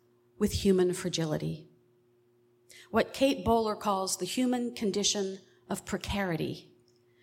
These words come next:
We are all, in the end, quite vulnerable. When David woke up in that lodge in Yukon Territory, he was quite despondent.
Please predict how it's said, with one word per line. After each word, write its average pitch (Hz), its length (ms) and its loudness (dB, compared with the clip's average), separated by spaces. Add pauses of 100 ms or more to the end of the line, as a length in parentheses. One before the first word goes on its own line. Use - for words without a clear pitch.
(300)
We 269 140 2
are 269 200 2
all, 285 260 0
in 226 160 -2
the 220 180 0
end, 180 420 2 (200)
quite - 320 2
vulnerable. 175 760 -2 (2750)
When 247 120 4
David 285 360 4
woke 226 220 4
up 220 240 0
in 202 100 6
that 196 200 4
lodge 185 420 4
in 190 160 2
Yukon 190 360 0
Territory, 180 560 -2
he 190 160 -4
was 208 180 0
quite 262 480 -2
despondent. 196 840 0